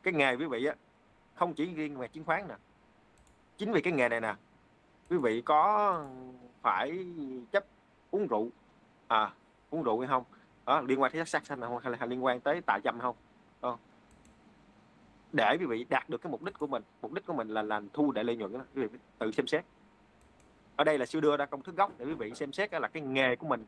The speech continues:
có tạo tội không. Đó là ba cái yếu tố mà sư nói đó. Chánh ngữ, chánh nghiệp, chánh mạng. Nếu mà mình làm, mình làm nha, mình làm cái, cái nghề mua chứng khoán này, mua thấp bán cao.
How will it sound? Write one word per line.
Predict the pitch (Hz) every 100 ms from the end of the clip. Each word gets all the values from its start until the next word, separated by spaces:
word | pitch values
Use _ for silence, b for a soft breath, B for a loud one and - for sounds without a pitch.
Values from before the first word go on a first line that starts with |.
| - -
có | 147 190 175
tạo | 98 120
tội | 98 123
không. | 131 117 - _ _ _ -
Đó | 139 151 - - - _
là | 120 113 110 110 107 -
ba | 147 139
cái | 143
yếu | 156
tố | 151 185
mà | 190
sư | 127
nói | 135 165
đó. | - _ _ _ _ _ _ _ _ _ _ - -
Chánh | 175
ngữ, | 110 147 -
chánh | 151
nghiệp, | 117
chánh | - 147
mạng. | 95 95 - - -
Nếu | 147 202 247
mà | 202 127 113
mình | 123 113
làm, | 113 120 123 - _ _ _ _ _ _ _
mình | 120
làm | 127 127 123
nha, | 147
mình | 131
làm | 120 120 120 120
cái, | 151 160 180 190 190 180 165 143 139 131 131 131 - -
cái | -
nghề | 151 120
mua | 120 127 135 135 131
chứng | 131 -
khoán | 170 175
này, | 113
mua | 139
thấp | 202
bán | 180 175
cao. | 151 143